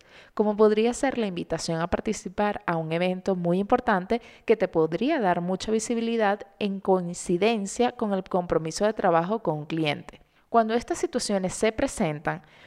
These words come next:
para bien o para mal, intenta alejarte de la situación por no reaccionar con un "no puede ser" y empezar a ver todo catastrófico o con un "sí me apunto" si es una situación imprevista positiva sin analizar bien lo que estamos hablando.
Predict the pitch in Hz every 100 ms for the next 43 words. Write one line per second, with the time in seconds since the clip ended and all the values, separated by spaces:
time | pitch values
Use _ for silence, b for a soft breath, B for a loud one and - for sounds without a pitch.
0 | b - 165 156 190 233 247 247 226 226
1 | 190 185 240 226 277 277 262 202 170 196
2 | 190 - 233 214 185 - 190 165 - -
3 | 156 151 - b b b _ 220 208 202
4 | 226 233 262 269 - 208 196 190 208 -
5 | 196 180 180 180 185 190 196 196 180 196
6 | 170 143 151 165 156 160 - 156 160 170
7 | 175 175 165 165 170 165 156 - - 175
8 | 175 170 - 165 B B B B B 196
9 | - 185 190 208 208 202 B B - 277
10 | 285 302 269 262 226 185 151 - B B
11 | - - 208 185 185 220 220 220 220 190
12 | - 180 190 202 196 170 196 196 214 -
13 | 247 233 240 - - 277 294 269 202 190
14 | - 165 170 202 233 226 208 - - 135
15 | 139 - 170 139 139 151